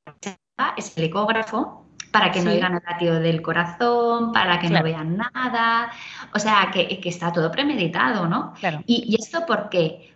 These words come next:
Speaker 1: Pues mira, lo voy a decir muy claramente, el aborto mueve mucho dinero.
Speaker 2: Claro,
Speaker 1: El
Speaker 2: es una
Speaker 1: aborto
Speaker 2: industria.
Speaker 1: es dinero, es una industria.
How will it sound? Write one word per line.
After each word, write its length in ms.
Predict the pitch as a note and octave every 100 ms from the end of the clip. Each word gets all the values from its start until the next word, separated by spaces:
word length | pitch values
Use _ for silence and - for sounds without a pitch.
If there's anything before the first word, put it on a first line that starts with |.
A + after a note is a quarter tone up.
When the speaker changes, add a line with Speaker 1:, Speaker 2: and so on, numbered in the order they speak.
| _
Speaker 1:
Pues 140 | F3
mira, 200 | G#3 B3
lo 100 | G#3
voy 100 | F3
a 40 | C#3+
decir 260 | - C4
muy 200 | G3 E3+
claramente, 800 | F3 E3 D#3+ F3 B3 A#3 F3 - - - F#3
el 80 |
aborto 640 | D#3+ E3+ D#4 - C#4 D4+ - -
mueve 480 | F#3+ F#3+ F#3+ B3 D4+ -
mucho 560 | G3+ A3 G#3 D4+ D#4 -
dinero. 480 | F3+ E3+ D#3+ D#3+ - - - _ _
Speaker 2:
Claro, 220 | A3+ D#3+ -
Speaker 1:
El 80 |
Speaker 2:
es 60 | G3
una 60 | F3+
Speaker 1:
aborto 220 | F#3 G3+
Speaker 2:
industria. 440 | F#3 E3 - -
Speaker 1:
es 240 | D#3+ D#3+ - _
dinero, 580 | F#3+ G3 F#3 D#3+ D3+ - -
es 280 | C4 - -
una 360 | A#3+ C#4+ - -
industria. 840 | F3 E3 D#3+ E3 - E3 D3+ F3